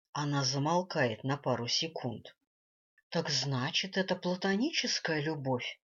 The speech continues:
Невзаимная? Я смотрю на неё из-под лобья.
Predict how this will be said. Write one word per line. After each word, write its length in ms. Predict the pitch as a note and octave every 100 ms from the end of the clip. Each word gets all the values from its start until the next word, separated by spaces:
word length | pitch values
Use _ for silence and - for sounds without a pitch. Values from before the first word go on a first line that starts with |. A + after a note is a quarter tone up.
| _ -
Невзаимная? 1300 | D3+ F3+ E3+ E3+ F#3+ F#3+ B3+ E4+ D4 F3+ C3 B2 - _ _ _ _ _ _ -
Я 380 | A2+ A#2 B2 D#3+
смотрю 560 | - G3 E3 C3 C3
на 100 | C#3+
неё 320 | F3 E3+ B2 A#2+
из-под 440 | C#3 - - C#3
лобья. 580 | B2+ G#2+ G2 F#2+ F2 D#2+